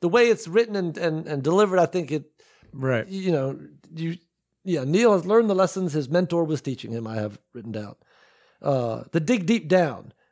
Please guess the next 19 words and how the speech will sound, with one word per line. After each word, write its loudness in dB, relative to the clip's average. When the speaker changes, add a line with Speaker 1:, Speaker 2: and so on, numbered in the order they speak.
Speaker 1:
right? 0
So -2
Neil 4
is 0
riding 4
home, 2
and, 2
and -6
in -2
a -4
series 2
of -4
flashbacks, 0
he -8
starts 0
to -12
put -4
it -8
together 0